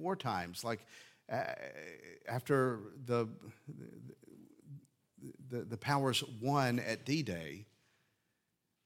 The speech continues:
and, and the victory was known and everything was assured, it was still nearly a year before surrender and before that reign was recognized. And so it is now that Christ has defeated the enemy,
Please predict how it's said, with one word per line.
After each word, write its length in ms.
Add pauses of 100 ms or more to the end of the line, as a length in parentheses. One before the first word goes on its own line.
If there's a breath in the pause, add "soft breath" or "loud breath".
(140)
and, 220
and 240
the 80
victory 460
was 400
known 520
and 300
everything 460
was 160
assured, 560
it 180
was 220
still 580
nearly 380
a 60
year 400
before 380
surrender 640 (460)
and 80
before 280
that 200
reign 300
was 180
recognized. 580 (460 soft breath)
And 100
so 180
it 60
is 180
now 240
that 160
Christ 400
has 180
defeated 640
the 160
enemy, 560